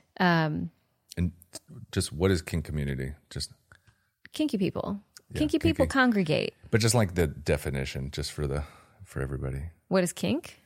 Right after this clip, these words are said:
Speaker 2: Yeah, just, like, the, what would
Speaker 1: Yeah.
Speaker 2: you just say kink is?
Speaker 1: Yeah, so, I mean, when, and when I s-,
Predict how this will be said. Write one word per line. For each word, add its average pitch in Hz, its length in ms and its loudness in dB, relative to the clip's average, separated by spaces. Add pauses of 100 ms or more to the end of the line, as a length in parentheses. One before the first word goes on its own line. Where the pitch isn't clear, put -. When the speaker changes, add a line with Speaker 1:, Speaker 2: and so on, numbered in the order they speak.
(200)
Speaker 2:
Yeah, 117 160 6
just, 98 260 0
like, 90 200 4
the, 87 300 4
what 104 140 6
would 104 100 8
Speaker 1:
Yeah. - 100 4
Speaker 2:
you 82 60 4
just 78 200 0
say 71 220 0 (160)
kink 85 260 0
is? 135 220 2
Speaker 1:
Yeah, 302 380 4
so, 240 380 4
I - 100 2
mean, 220 180 4
when, 214 160 0
and 208 180 4
when 220 120 4
I 220 80 4
s-, - 180 -2